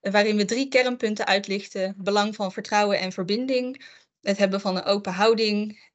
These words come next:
en een passende rol. En dat reageert ook een beetje op een aantal van de vragen die we ingestuurd hadden gekregen,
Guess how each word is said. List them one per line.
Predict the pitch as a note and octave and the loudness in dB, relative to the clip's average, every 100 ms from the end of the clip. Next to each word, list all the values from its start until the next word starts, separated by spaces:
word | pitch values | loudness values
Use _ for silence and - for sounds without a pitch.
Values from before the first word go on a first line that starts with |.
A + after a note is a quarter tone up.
| _ | _
en | G3 G3 F#3+ G3 | 2 2 0 -4
een | F#3 | 0
passende | - A3+ - F#3+ | 0 0 0 0
rol. | F3+ F3+ A3+ C4 C4 | 0 2 2 2 -2
En | - | 0
dat | G3 F#3 | 0 4
reageert | G3 G3 G3 F#3 F#3 | 4 4 2 0 2
ook | G3 | 0
een | G3 | 4
beetje | G3 F#3+ - | 2 2 -2
op | F#3+ | -2
een | E3 | -2
aantal | F#3+ G#3 | -2 -2
van | G3 | -4
de | F#3 | -4
vragen | - F#3 G3+ F#3+ | 0 0 2 -2
die | F3+ F3+ | -2 0
we | F3 F#3 - _ _ | -2 -2 -14 _ _
ingestuurd | A3+ G#3+ G3+ F#3+ F#3 | -4 -2 -4 -4 -2
hadden | F3 F#3 | -2 -2
gekregen, | G3+ - F3+ F3 F3+ F3+ | -4 -2 0 0 0 0